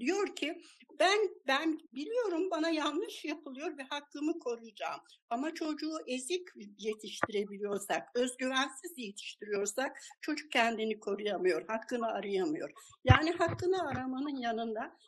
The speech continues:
bilincin yanında çocuğun kendini, ben doğruyu biliyorum, ben haklıyım, ben hakkımı arayabilirim güvenini vermenin çok önemli olduğunu düşünüyorum.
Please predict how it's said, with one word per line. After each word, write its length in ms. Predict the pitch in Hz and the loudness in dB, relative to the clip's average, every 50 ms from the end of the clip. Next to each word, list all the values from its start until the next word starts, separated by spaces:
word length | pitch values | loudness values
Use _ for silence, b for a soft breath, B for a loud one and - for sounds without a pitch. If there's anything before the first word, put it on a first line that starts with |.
| b _ - | b _ -6
bilincin 520 | 254 269 285 302 294 294 - 330 320 302 | -2 -2 0 0 -2 -2 0 0 0 0
yanında 480 | 254 240 233 240 240 240 233 247 302 302 | 0 -2 -4 -4 -6 -6 -6 -6 -6 -6
çocuğun 460 | - - 254 240 233 247 247 277 302 | -6 -6 -8 -8 -8 -8 -8 -6 -6
kendini, 500 | 302 - - 254 247 247 226 247 247 247 - _ _ _ _ _ | -6 -4 -2 -2 -2 -2 -2 -6 -8 -10 -12 _ _ _ _ _
ben 260 | - 311 339 339 370 - - - 226 202 - | -2 2 4 4 2 2 0 -6 -12 -4 -2
doğruyu 480 | 226 226 240 240 226 277 320 370 359 349 | 0 0 0 -2 -2 0 0 0 0 -2
biliyorum, 540 | 254 214 180 185 180 175 170 175 165 - b b b _ - | -4 -2 -2 -2 -2 -2 -4 -6 -8 -8 b b b _ -2
ben 200 | 269 277 285 285 | 0 0 0 0
haklıyım, 800 | 285 - 285 254 226 - - - 277 285 269 208 180 - 151 - | 0 2 2 2 2 0 -6 -8 -8 -6 -4 -6 -6 -6 -6 -6
ben 180 | 247 285 302 | -6 -6 -6
hakkımı 440 | 302 - 277 269 - - 254 240 262 | -6 -6 -8 -8 -8 -8 -6 -4 -4
arayabilirim 920 | 254 240 240 220 214 226 233 220 202 196 220 220 220 294 320 302 240 196 - B B B B B _ - | -4 -6 -6 -8 -6 -6 -6 -6 -8 -8 -10 -8 -6 -4 -4 -2 -4 -4 -6 B B B B B _ -6
güvenini 640 | 254 240 247 240 233 226 226 226 240 277 294 247 226 | -4 0 2 2 2 2 2 2 0 0 0 0 0
vermenin 680 | 226 220 226 233 233 226 226 226 233 262 294 311 - | 2 2 2 0 0 -2 -4 -2 -2 -4 -4 -6 -6
çok 300 | - - 320 320 - - | -4 -4 -4 -4 -4 -4
önemli 420 | 247 226 220 220 226 220 233 233 214 | -2 -2 0 -2 -2 -2 -4 -4 -4
olduğunu 540 | 196 196 196 185 185 185 190 202 214 180 | -4 -6 -4 -2 0 0 0 0 -2 -4
düşünüyorum. 640 | 175 165 - - 185 170 - 160 156 151 135 131 - | -4 -8 -6 -4 -2 -2 0 0 -2 -2 -4 -6 -8